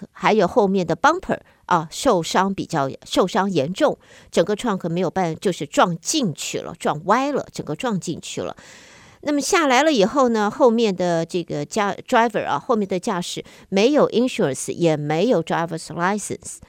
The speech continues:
他是无驾无保险驾驶，驾车，但是开的呢是自家父母的车。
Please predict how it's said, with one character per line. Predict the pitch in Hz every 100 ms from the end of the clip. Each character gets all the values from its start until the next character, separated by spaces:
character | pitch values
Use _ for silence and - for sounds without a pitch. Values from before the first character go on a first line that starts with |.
| _
他 | - 196
是 | 190 - -
无 | 196 247
驾 | - 311 233 151
无 | - 165 170
保 | 196 151 139
险 | 185 - -
驾 | 202 117
驶， | 127 - - -
驾 | - 151
车， | 139 - 226 - - -
但 | 254 233
是 | 208
开 | - 285 320
的 | 269
呢 | 196 190
是 | - 214 175
自 | - - 294 185
家 | 160 208 190 196 196 - _
父 | - 330 196
母 | 147
的 | -
车。 | 147 - 175